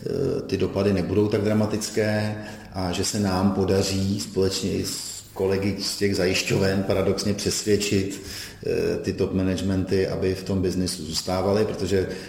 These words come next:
zase, když se podíváte zpátky, tak dvacet let to prostě nějak standardně fungovalo, tak zase není důvod si nemyslet, že prostě je konec světa s covidem, jo? Takže my bychom samozřejmě preferovali, aby v tom pokračovali.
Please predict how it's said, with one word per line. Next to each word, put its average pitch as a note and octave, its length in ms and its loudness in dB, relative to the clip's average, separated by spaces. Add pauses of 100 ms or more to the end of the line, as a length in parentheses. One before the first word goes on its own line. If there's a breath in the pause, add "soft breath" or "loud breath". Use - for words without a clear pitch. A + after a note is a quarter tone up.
(100)
zase, F#2 200 -4
když F#2 120 0
se G2 80 -2
podíváte F#2 520 -2
zpátky, G2+ 680 -4 (360 loud breath)
tak F#2+ 140 -4 (140)
dvacet F#2+ 460 -2
let G2 180 0
to G#2 100 -2
prostě - 320 -4
nějak F#2+ 240 -2
standardně F#2+ 580 -2
fungovalo, F2+ 840 0 (280 loud breath)
tak - 180 -8
zase F2+ 220 -4
není F#2 180 2
důvod F2+ 260 2
si G2+ 100 -2
nemyslet, F#2+ 500 0
že F#2 180 0
prostě F#2+ 280 -4
je F#2 40 2
konec F#2+ 280 0
světa G2+ 300 0
s - 80 -6
covidem, D#2+ 440 -2
jo? D#2+ 220 -2
Takže E2+ 220 -2
my F2+ 100 0
bychom F2+ 240 -2
samozřejmě F#2 480 0
preferovali, F2 720 0 (480 loud breath)
aby F2+ 160 -2
v - 60 -8
tom G#2 120 2
pokračovali. G#2 680 2